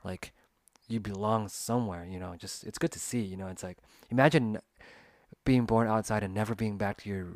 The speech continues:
country and seeing your roots. It's like, it's just a little bit odd, a little bit strange, so go back and check it out. Language exchange is awesome too. Like, say if you're studying Japanese or you're studying Mandarin or, like, you're studying Korean,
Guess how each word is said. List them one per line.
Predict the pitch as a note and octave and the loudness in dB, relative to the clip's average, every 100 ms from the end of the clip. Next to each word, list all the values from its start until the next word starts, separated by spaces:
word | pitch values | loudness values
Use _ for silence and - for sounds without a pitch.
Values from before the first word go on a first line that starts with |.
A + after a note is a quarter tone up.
| - | -8
country | A2 F#2+ G#2 | -6 -4 -4
and | F#2 F2+ | -4 -4
seeing | A2 G#2+ | -2 -2
your | F#2+ | -2
roots. | F2+ G2+ F#2 | -2 -4 -4
It's | F2 F2+ | -8 -10
like, | F2 - _ _ _ _ _ _ _ | -12 -16 _ _ _ _ _ _ _
it's | - - | -14 -8
just | - - _ _ | -6 -8 _ _
a | G2 | -4
little | C3+ | -2
bit | A2 - | -2 -6
odd, | F#2+ F#2 E2+ | -2 -2 -2
a | |
little | F2 G2 | -6 -8
bit | F#2 | -8
strange, | - F#2 F2 E2 | -8 -10 -12 -12
so | - F#2+ G2+ _ _ _ - C#3 | -16 -16 -20 _ _ _ -6 6
go | D3 | 10
back | B2+ G2+ | 10 6
and | - | -6
check | A2 | -6
it | G2 | -6
out. | F2+ - _ _ _ _ _ _ _ _ _ - - - | -10 -12 _ _ _ _ _ _ _ _ _ -20 -18 2
Language | B2+ F3+ D3 | 6 8 6
exchange | - B2 A2 | 6 4 4
is | - | 4
awesome | A2+ A#2 G#2+ | 4 4 0
too. | A#2+ G2 | -2 -2
Like, | F#2 | -2
say | B2+ | 0
if | A2+ | 2
you're | A#2 | 0
studying | - A2 A2 | 2 2 2
Japanese | G2+ G2 F#2+ G2 F#2+ | 0 -2 -4 -4 -4
or | |
you're | F2 | -6
studying | G2 G2 F#2 | -6 -6 -6
Mandarin | F#2 F2+ F#2+ G2 | -4 -4 -4 -4
or, | F2+ | -4
like, | F2+ F#2 | -8 -10
you're | |
studying | - G2+ F#2 | -6 -6 -6
Korean, | - F#2 G2 | -6 -4 -6